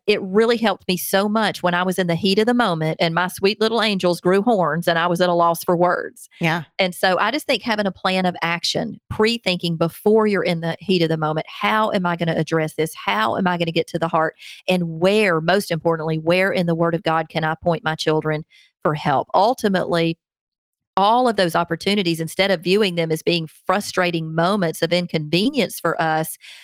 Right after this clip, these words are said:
Speaker 1: we want to view them as precious opportunities to point our children to their need for Christ, that they
Speaker 2: Amen.
Speaker 1: are sinners in need of a Savior, just like we are,
Speaker 2: Yeah.
Speaker 1: and that Jesus Christ is our only hope for,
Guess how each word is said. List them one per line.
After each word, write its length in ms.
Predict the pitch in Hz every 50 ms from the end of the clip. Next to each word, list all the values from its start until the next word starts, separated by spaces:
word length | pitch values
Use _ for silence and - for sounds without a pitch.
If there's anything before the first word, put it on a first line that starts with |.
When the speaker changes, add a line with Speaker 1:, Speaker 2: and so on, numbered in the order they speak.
| - - _ _ _ _
Speaker 1:
we 480 | - 175 170 196 208 240 254 262 262 233 -
want 200 | 190 196 190 -
to 100 | - 190
view 180 | 175 190 185 180
them 160 | 180 180 175
as 140 | 170 170 -
precious 440 | - - 190 185 - - 175 - -
opportunities 880 | 160 - - 160 - - - 170 170 160 156 - 156 151 151 156 - -
to 120 | - -
point 340 | - - - 175 165 160 -
our 120 | 165 160
children 580 | 156 - - 170 160 156 156 156 156 156 151 160 -
to 220 | - 175 160 156 151
their 180 | 156 156 151 151
need 240 | 151 151 147 143
for 180 | - - 151 143
Christ, 600 | - - - - - 170 - - - 190 - -
that 240 | - 170 170 - 160
they 140 | 170 165 160
Speaker 2:
Amen. 40 | - -
Speaker 1:
are 240 | 170 180 202 208 220
sinners 560 | 214 - - 180 160 151 151 151 151 151 151 - -
in 220 | 175 160 160 160
need 180 | 165 175 185 202
of 80 | 214
a 80 | 226 202
Savior, 560 | - - 165 156 160 151 156 160 160 156 -
just 400 | - - - 196 214 254 285 -
like 220 | 294 269 233 208 - -
we 180 | 196 180 175
are, 280 | 160 156 156 160 160 - -
Speaker 2:
Yeah. 240 | 170 156 147 160 - -
Speaker 1:
and 160 | - 180 175 170
that 140 | 175 165 170
Jesus 340 | - 185 190 196 196 190 -
Christ 440 | - - 170 160 160 156 - - -
is 140 | 180 160 165
our 180 | 160 156 - _ -
only 400 | 180 180 175 175 170 170 170 170
hope 380 | 165 - 160 156 147 139 - _ _ _ _ _ _ _ _
for, 260 | - 156 151 147 -